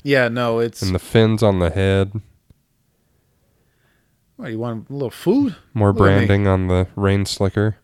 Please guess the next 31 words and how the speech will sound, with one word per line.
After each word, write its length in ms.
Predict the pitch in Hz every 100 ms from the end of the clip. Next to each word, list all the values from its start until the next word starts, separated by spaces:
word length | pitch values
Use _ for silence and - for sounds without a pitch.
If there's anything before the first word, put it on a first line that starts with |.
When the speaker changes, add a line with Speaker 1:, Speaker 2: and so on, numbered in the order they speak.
| _ _ _ _ - - - _ _ _ _ _ _ _ 104
Speaker 2:
I 60 |
like 240 | 101 107 -
that 140 | 101
even 240 | 101 98
though 120 | 98 95
he's 140 | 95
screwing 380 | - 107 101 95
over 180 | 92 95
the 80 |
company, 400 | 92 101 95 104 98
he's 100 | -
still 200 | 101 95
wearing 240 | 92 95
their 140 | 90
merch. 480 | 87 87 92 - - _ -
That's 160 | 95 -
good. 260 | - 101
Speaker 1:
Shh. 600 | 98 - - - - -
Speaker 2:
<laughs> 1400 | - - 196 - - - - 180 - - - - - - -
Here's 200 | 123 113
an 40 |
Speaker 1:
Nothing, 40 | 135
Speaker 2:
extra 300 | 143 151 107
thirty 280 | - 107
Speaker 1:
nothing 160 | 104 101
Speaker 2:
bucks 160 | 104 -
Speaker 1:
says 240 | 156 120
Speaker 2:
for 60 | 98
the 100 | 98
Speaker 1:
better 340 | 143 151 156
than 400 | 135 110 101